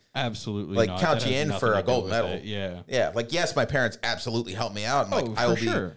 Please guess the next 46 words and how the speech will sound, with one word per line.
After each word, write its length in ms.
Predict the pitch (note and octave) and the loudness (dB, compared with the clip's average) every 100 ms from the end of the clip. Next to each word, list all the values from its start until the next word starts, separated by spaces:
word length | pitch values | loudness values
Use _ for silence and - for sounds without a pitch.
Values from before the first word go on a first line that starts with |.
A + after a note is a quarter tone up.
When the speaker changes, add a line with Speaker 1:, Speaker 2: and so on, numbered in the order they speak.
| - | -10
Speaker 2:
forever 400 | - A#2 A2 G#2+ | 2 6 6 2
in 100 | F#2 | 0
debt 160 | F2+ - | 0 0
to 60 | A#2 | 0
them, 100 | G2 | 0
but 120 | G#2 | 0
I 80 | G#2+ | -2
still 220 | - D#3 | -2 -4
had 40 | |
to 60 | A2 | -4
put 160 | B2+ A2+ | -2 -4
in 80 | |
the 60 | E2 | -2
work, 260 | A2 A2 - | -4 -4 -4
right? 240 | G2+ A#2 - | -2 -2 -2
Speaker 1:
Yeah, 100 | C#3+ | 0
you 200 | A2+ C#3+ | 2 2
were 80 | E3 | 2
the 60 | |
one 100 | D3+ C3+ | 0 0
that 100 | B2 | -2
had 160 | C3 | -2
to 60 | A#2+ | -4
go 320 | G2 A2+ A#2 | -2 -2 0
and 80 | G#2 | -2
put 140 | B2 A2+ | 0 2
in 120 | A2 | 4
the 80 | G#2 | 4
work 240 | A#2 A2 | 4 2
every 180 | F#2 F#2+ | 2 2
day. 200 | F#2+ F2+ | 2 4
Actually, 320 | C3 - G2+ | 2 2 -6
if 100 | G2 | -6
you 80 | C3 | -6
could 180 | C3+ G#2 | -4 -2
elaborate 540 | F#2+ G#2 A#2 A2 G2+ | 2 4 4 4 4
on 140 | G2 F#2+ | 2 2
that 120 | F#2 | 0
a 40 | |
little 200 | F#2 F#2 | 0 0
bit, 120 | F2+ F2+ | 0 2
'cause 40 | A#3+ | 4
Speaker 2:
Yeah. 60 | B2+ | 4
Speaker 1:
I'm 120 | D#3 | 0
not 140 | D#3 D3 | -4 -4
sure 380 | D3 C3+ B2 | -2 0 -2